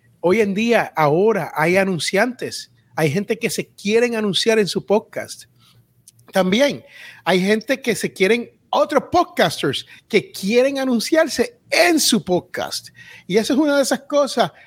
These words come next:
que aquí en la Escuela del Podcast nosotros queremos ayudar a las personas a que se anuncien dentro del podcast de otras personas.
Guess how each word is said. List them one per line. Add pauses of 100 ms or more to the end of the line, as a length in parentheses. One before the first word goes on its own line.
(280)
que
aquí
en
la
Escuela
del
Podcast
nosotros
queremos
ayudar (260)
a
las
personas
a
que
se
anuncien
dentro
del
podcast
de
otras
personas.